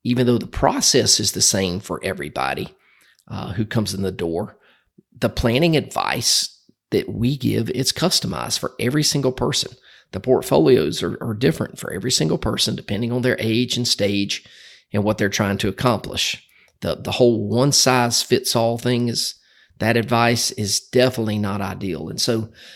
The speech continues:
you know, when, when, and you could just look at it when you think about, or when you see articles that are published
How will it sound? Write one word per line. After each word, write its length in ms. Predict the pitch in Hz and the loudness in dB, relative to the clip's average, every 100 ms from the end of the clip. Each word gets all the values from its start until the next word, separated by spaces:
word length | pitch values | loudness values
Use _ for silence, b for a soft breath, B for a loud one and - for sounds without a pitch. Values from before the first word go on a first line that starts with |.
| B - | B -2
you 100 | 180 | 2
know, 100 | 135 | 2
when, 340 | 135 120 - - | 2 0 -4 -8
when, 380 | 127 123 117 - _ _ - - | -4 -4 -6 -12 _ _ -14 -8
and 240 | 65 147 | -4 -4
you 100 | 170 | -2
could 120 | 220 | 0
just 200 | 127 127 | 0 -2
look 240 | 117 139 - | -2 -2 0
at 140 | 95 | 0
it 100 | 95 | -2
when 140 | 110 104 | -4 -8
you 120 | 110 - _ - | -8 -12 _ -6
think 240 | 120 120 | -4 -2
about, 500 | 110 107 98 98 - - _ - | -4 -2 -4 -4 -6 -10 _ -10
or 160 | 107 | -6
when 180 | 110 110 | -4 -6
you 80 | 101 | -4
see 300 | - 127 110 | -4 -2 -2
articles 580 | 95 101 107 - 92 95 | -2 -2 -2 -4 -6 -4
that 120 | 107 | -6
are 40 | 90 | -8
published 680 | - - 107 98 - - | -6 -6 -4 -4 -4 -4